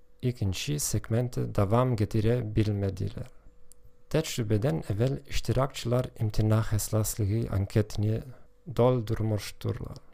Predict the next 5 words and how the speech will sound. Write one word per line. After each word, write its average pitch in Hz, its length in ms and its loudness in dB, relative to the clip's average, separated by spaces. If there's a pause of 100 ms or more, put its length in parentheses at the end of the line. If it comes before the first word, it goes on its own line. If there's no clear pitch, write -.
(540)
Tecrübe 120 480 4
grubundan 113 640 0 (440)
tecrübenin 120 720 2
sonunda 117 640 0
taraftar 104 640 -2